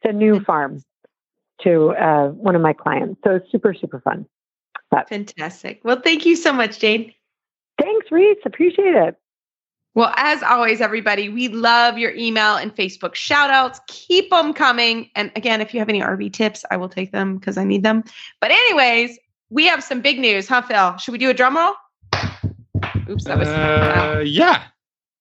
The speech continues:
Speaker 3: Yeah.
Speaker 2: Drum roll.
Speaker 3: We, we have, uh, <laughs> finally nailed down the author of our next book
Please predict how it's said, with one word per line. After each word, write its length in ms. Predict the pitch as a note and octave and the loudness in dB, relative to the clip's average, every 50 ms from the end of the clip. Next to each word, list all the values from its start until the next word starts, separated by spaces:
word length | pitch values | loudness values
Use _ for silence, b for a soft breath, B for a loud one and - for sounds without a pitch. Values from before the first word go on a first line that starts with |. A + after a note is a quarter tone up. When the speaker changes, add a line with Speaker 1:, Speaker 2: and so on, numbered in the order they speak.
| _ - | _ -2
Speaker 3:
Yeah. 220 | - A#3+ B3 - | 0 2 2 2
Speaker 2:
Drum 720 | - F4 E4+ E4+ E4+ E4 E4 E4 E4 E4 D#4+ D#4+ D#4+ E4 D#4 | 2 2 2 4 4 4 4 4 2 2 2 0 0 -2 -4
roll. 160 | - D4+ - - - | -8 -10 -10 -6 -4
Speaker 3:
We, 120 | - C3 B2+ | 0 0 0
we 60 | B2+ | 0
have, 200 | B2+ B2+ - - | 0 -4 -6 -2
uh, 460 | B2+ B2 A#2+ A2+ A2+ A2+ A2 A2 A2+ - _ _ _ | 0 2 2 4 4 2 2 0 -2 -6 _ _ _
<laughs> 220 | _ _ _ _ - | _ _ _ _ -2
finally 280 | C#3 C#3 C#3+ C#3+ C#3 | -2 -2 -2 -2 -4
nailed 380 | C3+ C3 B2 B2+ C3 C3 C3 C3 | -2 0 2 2 2 2 2 0
down 220 | C3 B2+ B2 B2 B2 | 0 0 0 0 -2
the 100 | B2 A#2+ | -2 -2
author 420 | - A2+ A2+ A#2 A#2 - D3+ E3+ - | 0 0 0 0 0 0 0 0 0
of 200 | - A2 G#2 A2 | 0 -2 0 0
our 140 | G#2+ G#2+ | 0 0
next 480 | G#2+ G#2 G#2 G#2 G#2+ G#2+ A#2+ B2 - - - _ - | 0 0 -2 0 -2 -2 -4 -6 -10 -18 -20 _ -2
book 440 | - G2+ G#2 B2 F3 G3+ - - | 0 2 2 2 0 -2 -6 -18